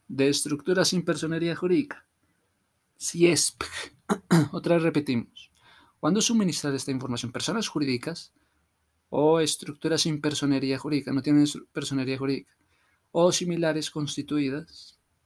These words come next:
o creadas antes del treinta de septiembre hasta el treinta y uno del septi-, de diciembre. Personas jurídicas y estructuras sin personería jurídica,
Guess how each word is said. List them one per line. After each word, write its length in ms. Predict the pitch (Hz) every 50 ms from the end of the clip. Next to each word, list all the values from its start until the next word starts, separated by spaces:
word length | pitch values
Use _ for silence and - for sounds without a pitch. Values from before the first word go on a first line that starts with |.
| - _ _
o 160 | - 135 127
creadas 480 | - 139 135 131 123 127 139 160 - 147
antes 200 | 127 123 131 127
del 120 | 131 127
treinta 260 | 127 127 123 120 -
de 60 | 123 120
septiembre 580 | - 135 - - 135 127 120 123 151 180 185 _ _ _ _ _ _ _ _ _ _ _ _ _ _ _ _ _ _ _ _ _ _ _ _ _ _ _ _ _ _ - _ _ _ -
hasta 320 | 139 143 151 147 - - 180
el 80 | 170
treinta 300 | 165 160 151 147 147 135
y 100 | 131 135
uno 220 | 135 135 139 143 139
del 240 | 139 143 143 147 143
septi-, 340 | - - 143 - - - -
de 380 | - 143 147 147 147 151 156
diciembre. 480 | 147 143 147 - 190 180 143 104 - - - _ _ _ _ _ _ _ _ _ _ _ _ _
Personas 380 | - 147 139 - 214 247 226 -
jurídicas 680 | - 226 226 214 208 185 185 - 185 190 185 - - - _ - - - _ _ - - _
y 220 | - 214 226 226 190
estructuras 800 | 156 - - - - 143 143 131 - - - 123 120 123 -
sin 160 | 135 131 123
personería 580 | 113 - 127 123 - - 123 120 120 120 117 117
jurídica, 560 | - - 120 120 113 113 117 - - 180 185